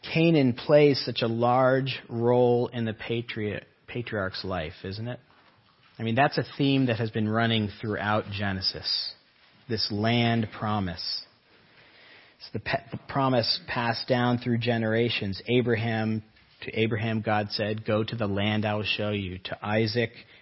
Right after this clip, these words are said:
he said, "I will give you this land." To Jacob, he said at, at Bethel, "The land on which you lie, I will give you." Why is Canaan so critical? Have you ever asked yourself that question?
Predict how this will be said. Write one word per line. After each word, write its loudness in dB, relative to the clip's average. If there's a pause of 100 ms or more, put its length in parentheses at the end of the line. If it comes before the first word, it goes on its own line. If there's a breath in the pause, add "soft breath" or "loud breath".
he -4
said, 0
"I -4
will 0
give -2
you -2
this 0
land." -4 (520 soft breath)
To -2
Jacob, 2 (640 loud breath)
he -2
said 0
at, -2
at -4
Bethel, 0 (260 loud breath)
"The -4
land 0
on -2
which -4
you 0
lie, -2
I -4
will -4
give -6
you." -10 (1700 soft breath)
Why -2
is -2 (240)
Canaan 0
so -2
critical? -6 (280)
Have -6
you 0
ever 4
asked 2
yourself -4
that -6
question? -4